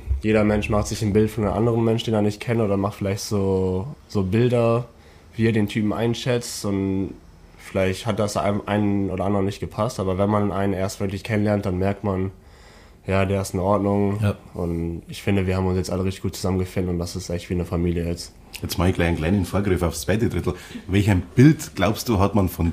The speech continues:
Speaker 3: dir, wenn man dich kennenlernt?
Speaker 1: <laughs> Äh, oh, weiß ich nicht. Äh, also ich hoffe nicht, dass das Bild von mir ist, dass ich mit zwei Kontingentspielern spielen darf und dass sie denken, dass ich von denen viel profitiere. Also natürlich profitiere ich von denen auch, aber ich würd sagen, ich hab auch viel damit zu tun,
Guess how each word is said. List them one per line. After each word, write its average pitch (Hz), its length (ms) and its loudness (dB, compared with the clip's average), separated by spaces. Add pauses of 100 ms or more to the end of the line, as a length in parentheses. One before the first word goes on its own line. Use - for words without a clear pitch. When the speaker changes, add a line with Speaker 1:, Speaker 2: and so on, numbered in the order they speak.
(120)
Speaker 3:
dir, 151 240 4 (160)
wenn 95 140 -2
man 87 120 -2
dich 90 240 -6 (960)
kennenlernt? 78 540 0
Speaker 1:
<laughs> - 40 -20 (960)
Äh, - 20 -14 (580)
oh, 117 180 2
weiß 113 260 0
ich 104 80 0
nicht. 95 300 -2 (120)
Äh, 98 420 0 (460)
also 104 180 2
ich 104 120 2
hoffe 135 220 4
nicht, 131 320 4
dass 113 240 0
das 107 180 -4
Bild 120 200 2
von 117 140 0
mir 110 120 2
ist, 107 120 -2
dass 107 140 0
ich 104 120 -6
mit 101 140 -2
zwei 107 180 0
Kontingentspielern 113 840 0
spielen 117 280 2
darf 113 260 2
und 110 60 2
dass 98 140 2
sie 120 100 4
denken, 113 220 4
dass 110 160 2
ich 104 120 -2
von 107 140 4
denen 107 180 4
viel 104 160 -2
profitiere. 113 540 -2
Also 98 140 2
natürlich 113 580 -2
profitiere 101 400 -2
ich 98 60 -2
von 101 100 -4
denen 90 140 0
auch, 98 220 0
aber 90 240 -2
ich 92 140 -6
würd 90 140 -6
sagen, 90 160 -2
ich 87 80 -6
hab 92 60 -4
auch 90 160 -2
viel 104 120 -4
damit 90 200 -2
zu 92 120 -4
tun, 98 340 0